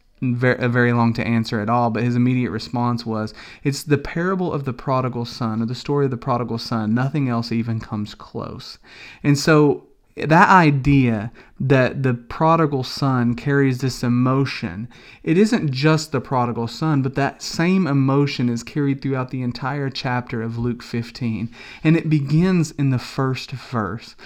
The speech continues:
And the first verse of Luke fifteen reads like this. It says, "Now the tax collectors and sinners were all gathering around to hear Jesus." Now, the first thing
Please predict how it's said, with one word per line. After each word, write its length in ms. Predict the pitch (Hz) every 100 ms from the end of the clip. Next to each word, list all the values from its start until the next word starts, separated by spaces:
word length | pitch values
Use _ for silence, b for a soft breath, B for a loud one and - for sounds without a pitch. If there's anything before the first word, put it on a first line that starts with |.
| B B -
And 80 |
the 80 | 151
first 300 | 147 196 196
verse 220 | 175 165 143
of 80 |
Luke 220 | 135 143 143
fifteen 680 | - 143 - 139 131 123 -
reads 420 | 127 131 135 123
like 280 | 120 113 113
this. 300 | 117 113 113
It 120 | 113
says, 320 | - 135 123 - B B
"Now 140 | 160
the 100 | 156
tax 360 | 143 - 202 -
collectors 580 | - 170 175 147 143 139
and 320 | 139 131 127
sinners 640 | 123 - 190 160 120 117
were 180 | - 123
all 260 | 127 139 156
gathering 600 | 135 127 127 135 131 131
around 600 | 120 113 113 113 110 113
to 120 | 123
hear 400 | 117 - 117 113
Jesus." 800 | 120 120 123 117 117 - 131 - - B B B B -
Now, 260 | 151 147
the 160 | 143 147
first 380 | - 208 220 -
thing 420 | 131 120 120